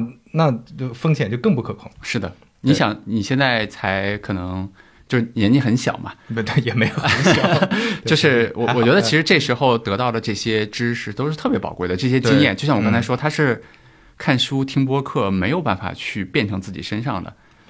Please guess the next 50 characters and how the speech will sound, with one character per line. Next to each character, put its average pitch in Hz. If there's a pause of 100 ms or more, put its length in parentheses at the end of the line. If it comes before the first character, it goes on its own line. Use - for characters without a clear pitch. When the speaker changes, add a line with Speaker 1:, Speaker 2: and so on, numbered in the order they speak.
(240)
Speaker 2:
对 123
吧？ 98
Speaker 1:
对。 98
Speaker 2:
但 147
当 160
可 127
能 104
年 104
龄， 117 (220)
比 113
如 107
说 120
像 131
我 95
这 113
样 104
的 92
年 80
龄， 80
或 -
者 107
说 113
更 127
大 131
的 107
时 101
候， 104 (300)
当 185
你 113
犯 123
了 107
那 127
样 117
的 90
特 -
别 110
大 98
的 101
错 123
误 90
的 90
时 98
候， 98
其 117
实 127
回 123
本 110
儿 -
都 101
会， 95